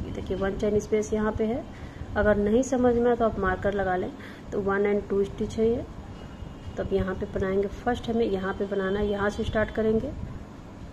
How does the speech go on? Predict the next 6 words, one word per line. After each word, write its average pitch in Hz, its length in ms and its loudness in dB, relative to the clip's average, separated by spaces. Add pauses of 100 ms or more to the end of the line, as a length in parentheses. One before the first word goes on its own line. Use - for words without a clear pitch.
(320)
Five 185 160 -2
double 190 200 0
क्रोशेट 196 360 -2
बनाएंगे, 202 460 2 (1500)
One, 180 260 0 (1400)
two, 185 420 -2